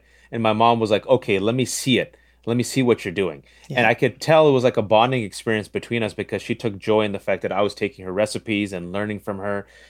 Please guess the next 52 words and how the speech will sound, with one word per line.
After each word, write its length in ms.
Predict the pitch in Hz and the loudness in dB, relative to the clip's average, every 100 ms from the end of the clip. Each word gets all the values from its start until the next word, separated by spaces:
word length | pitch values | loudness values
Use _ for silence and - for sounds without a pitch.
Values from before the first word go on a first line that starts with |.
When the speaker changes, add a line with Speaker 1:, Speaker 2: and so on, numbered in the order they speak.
| _ | _
Speaker 1:
You 100 | 143 | 4
know, 120 | 165 | 6
it, 80 | 156 | 4
it's 160 | 165 143 | 2 2
just 200 | 196 - | 2 2
like 140 | 151 | 0
these 180 | 151 - | 0 -4
small 340 | - 143 160 | 0 4 6
things 400 | 151 160 151 120 | 4 0 0 -4
'cause 300 | 160 135 135 | 0 2 4
I'm 140 | 110 151 | 4 4
an 60 | |
Speaker 2:
Mm-hmm. 60 | 143 | 2
Speaker 1:
only 140 | 127 | 2
child. 380 | 113 104 98 107 | 0 4 4 4
I 100 | 98 | 2
can't 240 | - 131 - | -2 -6 -4
see 100 | 120 | -4
my 140 | 98 | -4
parents, 480 | - 90 98 - - _ - _ | -4 -8 -8 -10 -18 _ -20 _
Speaker 2:
Yeah. 120 | 143 | 2
Speaker 1:
uh, 300 | 104 98 95 92 | 4 6 4 2
who 160 | 113 | 2
are 80 | 110 | 4
about 300 | 98 95 95 | 4 2 2
to 80 | 87 | -2
visit. 360 | 95 90 107 - | -4 -2 -4 -2
And, 340 | 113 107 101 - _ - _ | -2 -2 -4 -14 _ -20 _
and 120 | 135 131 | -2 2
I 180 | 135 | 2
grew 300 | 147 151 143 147 | 2 2 6 6
up 140 | 185 | 4
with 100 | 135 | -2
my 120 | 120 | -2
grandmother 500 | 92 104 98 95 90 | 0 0 -2 -2 -4
and 100 | 92 | -4
my 100 | 90 | -6
grandfather. 440 | 82 90 82 160 156 | -6 -6 -2 0 2
I 60 | |
had 120 | 104 160 | 2 2
a 40 | |
Speaker 2:
Mm-hmm, 80 | 180 | 4
Speaker 1:
very 120 | 165 | 4
Speaker 2:
me 60 | 170 | 2
too. 300 | - 165 156 | 2 4 4
Speaker 1:
old 140 | 185 | 4
school, 580 | - - 123 117 110 - _ _ - | 0 0 2 4 2 0 _ _ 2
but 140 | 127 | 4
I 120 | 143 | 4
miss 200 | 151 226 247 | 2 2 2
my 100 | 139 | 2
grandmother. 420 | 113 82 76 | 2 0 -6